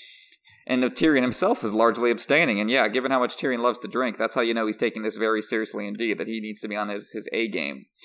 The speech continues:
He does indulge in food, though, and I think this is George using food porn, one of his oft-bemoaned weaknesses,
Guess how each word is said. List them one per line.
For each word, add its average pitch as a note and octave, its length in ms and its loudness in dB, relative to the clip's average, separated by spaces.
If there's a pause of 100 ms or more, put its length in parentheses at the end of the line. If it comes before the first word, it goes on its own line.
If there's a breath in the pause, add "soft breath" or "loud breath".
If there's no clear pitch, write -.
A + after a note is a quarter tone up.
(260 loud breath)
He C#3+ 100 0
does G3 180 4
indulge F3+ 320 0
in F3 120 -8
food, E3+ 340 2
though, G2 220 2
and F#2+ 100 -2
I G#2+ 40 -2
think C3 200 -8
this C#3 160 -4
is C3+ 140 -8
George C3+ 300 0
using B2 280 -8
food C3+ 320 -4
porn, G#2 360 -4
one A2+ 120 -6
of G#2 60 -8
his G#2+ 140 -6
oft-bemoaned A2 540 -6
weaknesses, G#2 600 -8